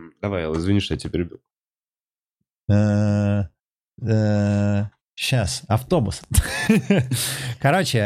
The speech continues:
Speaker 2: э, в блокчейне любые операции, любая запись, любой вот этой вот хрени будет сжигать, э, твою, э, ну, какое-то количество этой криптовалюты.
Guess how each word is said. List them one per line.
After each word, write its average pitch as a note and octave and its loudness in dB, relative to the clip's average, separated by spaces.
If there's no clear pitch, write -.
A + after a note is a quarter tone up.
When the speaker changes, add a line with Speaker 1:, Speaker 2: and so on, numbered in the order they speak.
Speaker 2:
э, A2 2
в G#2 0
блокчейне C3+ 0
любые C3+ 2
операции, B2 0
любая B2+ 2
запись, A#2 -2
любой A#2+ 2
вот G#2+ 0
этой A2 -2
вот G2 -2
хрени E3 0
будет A#2 0
сжигать, A#2 0
э, G#2+ 2
твою, A#2+ 2
э, G#2 2
ну, B2 2
какое-то C3 0
количество A#2+ 0
этой A2+ 0
криптовалюты. G2+ 0